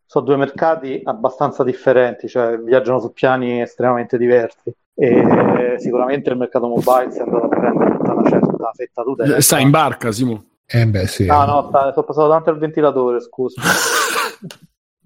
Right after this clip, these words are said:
Speaker 1: E comunque sia, il mercato mobile si è andato a prendere tutta una certa fetta d'utenza che non guarda più verso il mercato console. Vabbè, mo, a parte questo qua, però il problema è che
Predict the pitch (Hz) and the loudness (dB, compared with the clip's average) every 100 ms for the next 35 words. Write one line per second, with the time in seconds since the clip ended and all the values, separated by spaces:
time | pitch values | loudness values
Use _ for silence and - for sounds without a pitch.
0 | - 427 415 403 359 - 143 127 127 127 | -8 -4 -2 -2 -4 0 4 6 4 4
1 | 131 127 123 - 143 143 139 139 120 135 | 4 2 -2 -4 -4 0 0 0 -4 -4
2 | 123 120 - - - 131 - 123 123 120 | -6 -8 -20 -20 -12 -8 -4 -2 -2 0
3 | 131 - 113 110 110 120 120 120 120 123 | 0 -2 -8 -6 -6 -4 -2 0 0 0
4 | 120 120 - 120 123 123 135 127 127 123 | 0 0 -2 -2 0 0 2 2 0 -2
5 | 113 107 104 104 107 110 113 - _ _ | -4 -4 -6 -6 -6 -4 -6 -8 _ _
6 | - 294 202 131 135 131 131 131 131 - | -14 -6 0 0 0 0 0 2 -2 -4
7 | 127 123 123 131 120 107 123 113 113 - | 0 0 0 -6 -6 -2 0 0 -2 0
8 | 127 120 113 117 123 139 _ - 139 135 | 2 2 2 -2 -4 -10 _ -2 2 2
9 | 165 131 120 - 139 - 135 - - _ | 0 -2 -2 0 -4 0 -2 -2 -8 _
10 | _ - - 135 - - 131 120 135 143 | _ -12 -6 -6 -6 -2 0 -2 0 2
11 | 139 180 151 139 - - 127 151 143 123 | 2 0 -4 -6 -6 -4 0 2 2 0
12 | - 127 127 | -4 -4 -2